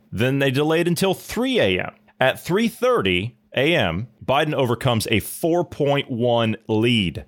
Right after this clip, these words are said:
A four point one lead. Uh, uh, I, I'm, I'm sorry. You, you don't, you don't just happen to have a hundred thousand ballots that just appear out of nowhere, and they all happen to be the same, uh, th-, the same party. It, it doesn't work like this.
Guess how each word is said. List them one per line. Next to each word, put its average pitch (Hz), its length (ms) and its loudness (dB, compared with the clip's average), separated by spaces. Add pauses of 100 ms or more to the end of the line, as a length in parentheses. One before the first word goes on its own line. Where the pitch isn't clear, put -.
(120)
A - 80 2
four 190 320 0
point 156 280 -2
one 127 280 2
lead. 82 260 -2 (180)
Uh, 120 360 2 (340)
uh, - 180 4 (220)
I, 131 160 2
I'm, 139 180 0 (120)
I'm 135 120 0
sorry. 98 400 2
You, 117 120 -2 (160)
you 120 120 2
don't, 147 220 2 (140)
you 113 140 -4
don't 139 220 4
just - 260 -2 (160)
happen 123 320 0
to 107 80 2
have 113 280 0
a - 40 0
hundred 107 320 0
thousand 92 340 0
ballots 98 320 0
that 95 80 -8
just 95 200 0
appear 110 200 0
out 98 120 2
of 90 80 0
nowhere, 98 260 2
and 95 100 0
they 101 60 2
all 123 240 2
happen 123 320 0
to 107 40 0
be 123 180 0
the 104 100 -2
same, 117 480 0 (220)
uh, 110 340 2
th-, 104 140 -8 (100)
the 123 80 0
same 131 260 0
party. 101 380 0
It, 120 140 -2
it 120 120 0
doesn't 151 320 0
work 143 260 -2
like - 200 -2
this. 80 240 -2